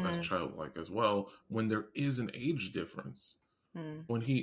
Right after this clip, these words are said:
Speaker 1: is supposed to be the older brother,
Speaker 2: Mm-hmm.
Speaker 1: and when he's supposed to be this, like, over-sexualized womanizer.
Speaker 2: Mm-hmm.
Speaker 1: Like,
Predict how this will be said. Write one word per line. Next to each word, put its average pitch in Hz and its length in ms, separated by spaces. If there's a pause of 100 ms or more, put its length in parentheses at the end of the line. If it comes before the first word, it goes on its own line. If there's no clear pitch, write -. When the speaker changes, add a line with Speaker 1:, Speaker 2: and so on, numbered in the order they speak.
Speaker 1:
is 143 240
supposed 135 440
to 110 40
be 120 140
the 110 140
older 107 240
brother, 123 380
Speaker 2:
Mm-hmm. 196 280 (240)
Speaker 1:
and 175 260
when 165 120
he's 185 280
supposed 170 420
to 151 60
be 165 200
this, 147 440
like, 139 280 (1040)
over-sexualized 147 1160
womanizer. 147 500
Speaker 2:
Mm-hmm. - 1300
Speaker 1:
Like, 135 280